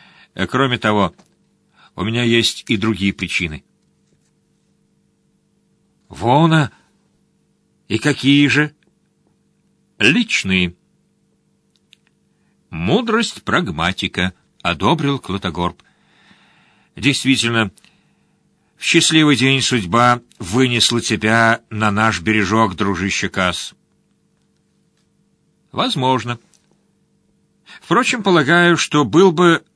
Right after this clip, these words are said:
куда счастливее, если бы получше спрятал те кости, что послужили причиной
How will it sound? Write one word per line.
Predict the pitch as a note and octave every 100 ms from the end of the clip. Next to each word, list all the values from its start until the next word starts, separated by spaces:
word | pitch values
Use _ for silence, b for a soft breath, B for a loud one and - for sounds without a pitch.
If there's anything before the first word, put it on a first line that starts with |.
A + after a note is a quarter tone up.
| _
куда | - C3+ D#3+
счастливее, | D#3+ - C#3 - F#3+ F3 D#3 C3 b b b b b b b b -
если | A2+ - D3+
бы | D3
получше | C#3 C#3 E3+ - E3
спрятал | - - B2 D#3+ D3 C#3+
те | - B2
кости, | C3 D3 C3 - B2+
что | A2+ - A#2 A#2+ A2+
послужили | A2+ - G#2 A2 B2
причиной | G#2 G#2 - A#2+ A#2 A2+